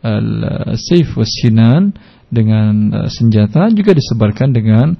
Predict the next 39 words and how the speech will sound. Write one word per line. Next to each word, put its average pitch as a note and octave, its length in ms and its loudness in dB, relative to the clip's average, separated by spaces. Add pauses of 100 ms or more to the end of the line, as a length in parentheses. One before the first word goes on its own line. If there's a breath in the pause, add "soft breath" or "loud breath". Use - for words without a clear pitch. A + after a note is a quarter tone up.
(240 loud breath)
al-hujjati C3+ 1040 0
wal G#2+ 240 0
bayan, G#2+ 400 4
dengan A2 320 0
hujjah F3 320 2
dan A#2+ 160 -2
keterangan, B2 400 0
dan C3+ 80 4
ini C#3 160 2
dengan A#2 160 2
ilmu A2+ 320 4
din. G2 320 2 (400 loud breath)
Bila C3 240 2
masalah C#3+ 320 -2
ilmu G#2+ 240 -2
din, F3 160 2
insya G#3 160 -4
Allah D#3+ 160 -2
tidak A2+ 80 -4 (160)
masalah. G#2 320 -4 (400 soft breath)
Dan A3 80 0
boleh C3+ 240 4
mendapatkan A2 400 0
hadiah B2 240 2
dari A#2 400 -2 (320 loud breath)
uang A2 240 0
tersebut. G2 320 -6 (400 loud breath)
Kemudian D3 400 4
biaya B2 120 2
administrasi B2 760 2
yang G2 80 -2
saya G2+ 160 -10
katakan, G#2+ 600 -2
Anda G#2+ 200 0
katakan G#2+ 400 -4
tadi A2 280 0
untuk A2 320 -2 (240)
penerima A2 440 2
ijazah. G2+ 280 0